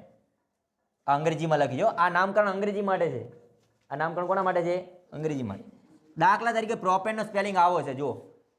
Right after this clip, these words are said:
પી આર ઓ પી એ એન ઈ. તો જો ક્રિયાશીલ સમૂહનું નામ આ સ્વરમાંથી ક્યાંક હોય, તો આ ઈને દૂર કરવાનો.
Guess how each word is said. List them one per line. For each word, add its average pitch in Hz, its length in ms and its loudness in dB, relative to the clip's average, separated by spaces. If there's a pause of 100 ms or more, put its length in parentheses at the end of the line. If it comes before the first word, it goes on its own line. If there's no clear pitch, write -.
(340)
પી 185 160 2
આર 190 180 6
ઓ 202 100 4
પી 185 260 -2
એ 185 120 4
એન 160 200 0
ઈ. 160 420 -8 (800)
તો 208 400 4 (240)
જો 214 220 2
ક્રિયાશીલ 226 500 0
સમૂહનું 226 380 -6
નામ 196 500 0
આ 180 100 -2
સ્વરમાંથી 226 640 0
ક્યાંક 214 320 -2
હોય, 185 340 4 (380)
તો 190 60 -2
આ 190 400 2
ઈને 185 260 -4
દૂર 165 240 -2
કરવાનો. 107 420 -4